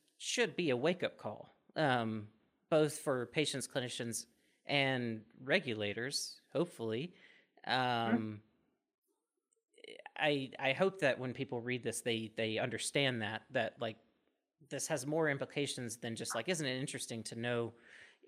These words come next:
Speaker 1: you know, what resonates with people, what works best, but also the way cannabis is being regulated is detrimental to patients if they're not allowed to
Speaker 2: Yes.
Speaker 1: organoleptically evaluate what they consume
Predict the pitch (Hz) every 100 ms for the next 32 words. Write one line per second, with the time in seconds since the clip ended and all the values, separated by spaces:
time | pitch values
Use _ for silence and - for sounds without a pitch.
0 | 143 117 107 107 117 - 127 123 110 135
1 | 143 135 117 - - 120 110 117 107 117
2 | 147 175 - 110 - 139 127 139 143 127
3 | 117 - 117 113 139 139 131 143 131 117
4 | - 113 117 113 120 123 117 110 107 104
5 | - - - _ - 123 120 110 104 -
6 | - 131 - 113 117 - 104 101 - -
7 | 127 - 82 87 - - 120 - 117 113
8 | 113 110 107 180 - - 123 113 110 104
9 | 107 - - 107 104 107 113 104 104 -
10 | 113 - 104 - 104 175 147